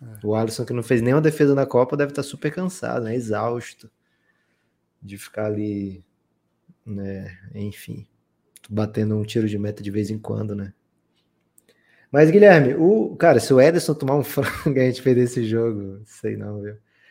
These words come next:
Speaker 1: Pô, o Ederson é
Speaker 2: É.
Speaker 1: muito bom, velho.
Speaker 2: O Ederson é muito bom, eu sei que é, pô. Mas se o resultado não vier pro Brasil, pô, é... vai ter que arcar com as consequências. É... Guilherme, o Japão eliminou a Espanha, vai pro,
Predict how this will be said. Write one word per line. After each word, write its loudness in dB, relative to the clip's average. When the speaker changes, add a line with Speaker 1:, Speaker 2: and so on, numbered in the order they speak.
Speaker 1:
Pô, -20
o -10
Ederson 2
é -2
Speaker 2:
É. -2
Speaker 1:
muito -4
bom, -10
velho. -14
Speaker 2:
O -4
Ederson -8
é -8
muito -8
bom, -10
eu -8
sei -10
que -8
é, -8
pô. -10
Mas 2
se 2
o 0
resultado 4
não 0
vier 4
pro -2
Brasil, 0
pô, -10
é... -14
vai -14
ter -14
que -12
arcar -12
com -20
as -20
consequências. -12
É... 4
Guilherme, 6
o -8
Japão 0
eliminou -2
a -2
Espanha, -6
vai -2
pro, -4